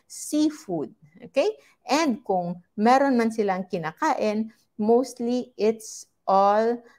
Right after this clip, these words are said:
the carbohydrates na sixty percent, mostly composed of rice, mga mais,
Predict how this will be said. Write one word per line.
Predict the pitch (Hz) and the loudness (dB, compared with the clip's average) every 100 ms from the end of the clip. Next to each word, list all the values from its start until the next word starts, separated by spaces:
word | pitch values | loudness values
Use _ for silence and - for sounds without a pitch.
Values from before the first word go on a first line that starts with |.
| _ | _
the | 170 185 185 208 220 _ _ - | 2 4 6 2 -4 _ _ 0
carbohydrates | 233 214 196 202 185 180 180 - | 4 4 4 0 0 0 -4 -4
na | 175 | -6
sixty | - 226 - | -6 -8 -6
percent, | 226 220 240 247 247 - | -2 -2 0 -2 -2 -4
mostly | 196 220 233 226 | -2 -2 -4 -6
composed | - 190 185 196 214 - | -4 -4 2 4 2 0
of | 175 175 170 _ _ - | 0 0 -4 _ _ -10
rice, | 185 185 196 302 392 - - - _ - | 0 2 4 2 0 -4 -16 -20 _ -8
mga | 180 175 175 | -4 -2 -2
mais, | 160 - - 285 294 - | -4 -6 -4 -4 -4 -10